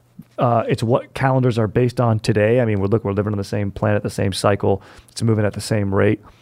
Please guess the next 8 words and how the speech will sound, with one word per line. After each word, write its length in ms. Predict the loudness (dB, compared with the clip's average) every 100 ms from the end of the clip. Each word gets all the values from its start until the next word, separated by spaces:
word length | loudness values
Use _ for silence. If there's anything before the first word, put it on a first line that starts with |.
| _ _ _
Our, 200 | -2 0
the 160 | 0 0
ancients 380 | 0 0 0 0
discovered 500 | -2 2 0 2 0
it, 120 | 0
and 80 | -2
it's, 260 | -4 -6 -6
like, 380 | 0 2 2